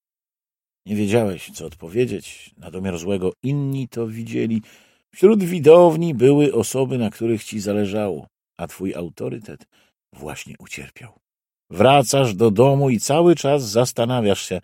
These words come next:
co mógłbyś w takiej sytuacji powiedzieć. To musiało być jakieś zastrzeżenie lub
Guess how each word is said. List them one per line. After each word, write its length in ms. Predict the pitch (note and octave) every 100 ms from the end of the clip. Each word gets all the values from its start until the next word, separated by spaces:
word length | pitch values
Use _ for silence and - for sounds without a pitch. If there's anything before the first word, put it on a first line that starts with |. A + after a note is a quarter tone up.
| - _ _ _
co 440 | - - F3 A3
mógłbyś 880 | G3 A2+ G2+ C#3 D3+ C3 B2+ B2 A#2
w 100 | -
takiej 320 | A#2 A#2 G2
sytuacji 680 | F2+ E2 D#2 D#2 F#2 - C#2+
powiedzieć. 720 | - C#2+ C2+ G2+ - - - _ _ _ _ _ _ _ _ _
To 100 | G3+
musiało 440 | G#3 - - A#3
być 240 | D#3 G2+ -
jakieś 480 | C3 - A#2+ - - _ _ _
zastrzeżenie 1040 | F2 A2+ B2+ - - - G#2+ G2+ G2+ F2+ A2
lub 380 | F#2 G#2 C#3